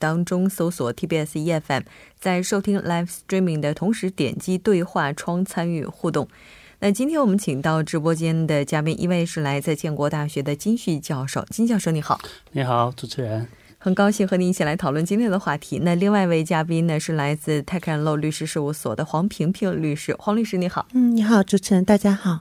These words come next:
Speaker 1: 嗯，好久不见了。今天咱们要一起来讨论比特币这样一个话题了。那从一七年以来的话，应该说以比特币为代表的虚拟货币也是话题不断哈。年初的时候是暴涨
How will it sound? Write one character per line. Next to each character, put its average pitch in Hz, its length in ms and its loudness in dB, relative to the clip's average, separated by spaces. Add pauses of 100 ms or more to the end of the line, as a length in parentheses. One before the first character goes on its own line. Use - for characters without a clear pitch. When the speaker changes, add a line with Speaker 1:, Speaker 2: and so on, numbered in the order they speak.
Speaker 1:
嗯， 170 180 0
好 165 160 -2
久 170 140 2
不 139 80 -4
见 156 200 0
了。 117 140 0
今 175 160 0
天 170 140 4
咱 151 120 0
们 156 80 0
要 160 240 0 (140)
一 170 160 0
起 - 220 -6
来 127 160 -2
讨 - 160 -4
论 190 160 2
比 - 120 -4
特 - 160 -4
币 214 200 2
这 151 100 -2
样 139 100 -4
一 - 40 -8
个 151 100 -4
话 156 160 -8
题 - 220 -6
了。 120 180 -2 (460)
那 302 80 0
从 269 240 2
一 285 200 -2
七 294 200 -4
年 226 260 4
以 190 80 4
来 123 260 0
的 156 80 0
话， 190 140 0
应 226 80 0
该 269 180 0
说 277 200 0
以 262 100 0
比 - 180 -6
特 226 200 0
币 240 160 0
为 175 100 2
代 165 240 0
表 147 240 -2
的 135 160 -2
虚 - 160 -2
拟 180 180 4
货 170 200 0
币 175 80 -2
也 151 100 -2
是 170 100 -4
话 175 220 -4
题 175 100 -4
不 165 120 -2
断 160 260 2
哈。 120 220 0 (320)
年 208 200 4
初 - 160 -4
的 254 120 2
时 202 100 -2
候 214 80 0
是 214 60 -2
暴 214 200 -2
涨 - 180 -8